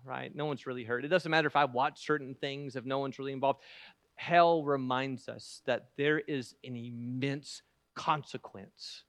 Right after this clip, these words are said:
to the choices we make. Yes, it matters. Every choice matters.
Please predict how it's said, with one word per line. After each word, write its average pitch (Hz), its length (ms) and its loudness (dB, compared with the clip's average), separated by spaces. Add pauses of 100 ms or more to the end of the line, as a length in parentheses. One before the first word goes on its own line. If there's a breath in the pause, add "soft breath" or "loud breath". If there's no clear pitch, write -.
(520)
to - 60 -20
the 117 80 -10
choices - 640 -6
we 117 140 -10
make. 104 400 -14 (720)
Yes, 131 500 6
it 113 140 -6
matters. - 600 -8 (1300)
Every 127 280 0
choice - 380 -10
matters. 101 540 -14